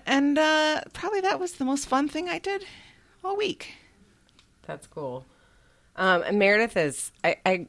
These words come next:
Speaker 2: remember meeting her. Gosh, I mean, she must have been, y'all met her probably before I did, but I remember being, meeting her and she was probably, I don't know, thirteen or fourteen or something. And I was like,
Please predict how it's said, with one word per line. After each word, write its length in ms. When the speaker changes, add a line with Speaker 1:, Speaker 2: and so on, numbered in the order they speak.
Speaker 2:
remember 360
meeting 260
her. 80
Gosh, 320
I 20
mean, 220
she 200
must 180
have 120
been, 380
y'all 220
met 160
her 60
probably 280
before 280
I 140
did, 260
but 200
I 60
remember 320
being, 400
meeting 240
her 120
and 120
she 120
was 80
probably, 320
I 120
don't 100
know, 120
thirteen 380
or 80
fourteen 420
or 80
something. 400
And 80
I 60
was 100
like, 180